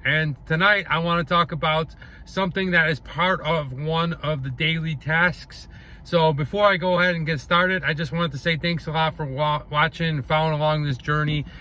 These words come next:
and letting me going ahead and creating content, looking back on it. I can't wait to see, uh, maybe five years from now and look back on this.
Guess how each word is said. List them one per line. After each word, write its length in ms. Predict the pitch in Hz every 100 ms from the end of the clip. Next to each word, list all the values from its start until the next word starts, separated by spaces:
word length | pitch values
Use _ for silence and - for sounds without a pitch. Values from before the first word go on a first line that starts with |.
| -
and 120 | 135 151
letting 220 | 175 170
me 100 | 170
going 260 | 165 165
ahead 260 | 156 160 151
and 80 | 131
creating 340 | 156 160 147
content, 560 | 151 151 131 147 147 131
looking 240 | 156 156
back 320 | 131 151 147
on 160 | 151 147
it. 140 | 143 131
I 80 |
can't 300 | 127 160 147
wait 180 | 135 143
to 80 | 131
see, 340 | - 151 147 127 - - 127
uh, 160 | 127
maybe 300 | 131 147 131
five 300 | 123 147 147
years 280 | 139 147 127
from 120 | 139
now 200 | 131 127
and 80 | 123
look 160 | 139 120
back 300 | 139 135 131
on 120 | 120
this. 200 | 117